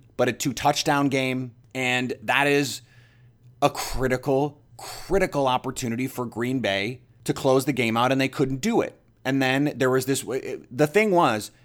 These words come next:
Mike Pettine admitted it was a bad call because House wasn't on the field after that.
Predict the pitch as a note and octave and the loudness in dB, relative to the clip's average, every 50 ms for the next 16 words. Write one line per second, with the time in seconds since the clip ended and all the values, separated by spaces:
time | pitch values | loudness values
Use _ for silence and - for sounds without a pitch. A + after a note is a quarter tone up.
0 | _ _ _ _ _ - A#2 C#3+ F#3 G#3 - - - F3 E3 - - A2 C3 C3 | _ _ _ _ _ 0 4 4 4 4 2 0 2 2 2 2 0 -2 -4 -2
1 | A#2+ A#2+ C3 E3 F#3 C3+ G2 F#2 F2 - - - _ _ _ _ - D3 - C#3+ | -2 0 2 2 2 2 0 -4 -6 -10 -16 -18 _ _ _ _ -4 -2 0 2
2 | D3 C#3+ B2 C3 A2 C3 B2+ C3+ D3 C#3 A#2+ - - F#3 F#3 D#3+ B2 B2 B2 B2+ | 2 2 2 2 2 2 4 4 4 2 0 0 4 6 6 8 6 6 4 0
3 | C3 - C3+ C3 C3+ C3 A#2+ - - - - F3+ G3+ - - B2+ D3 E3+ D#3 E3+ | -4 -2 -2 -2 -2 -2 -4 -6 -6 0 2 2 2 2 2 2 2 2 2 2
4 | D#3+ D3+ E3 E3+ D#3 - - D#3+ F#3 F#3 C#3 A#2 G#2 F#2+ - - F#2+ D#2+ E2+ - | 2 2 0 0 -2 -4 -2 2 4 4 4 4 2 0 -2 -6 -10 -12 -12 -14
5 | - | -16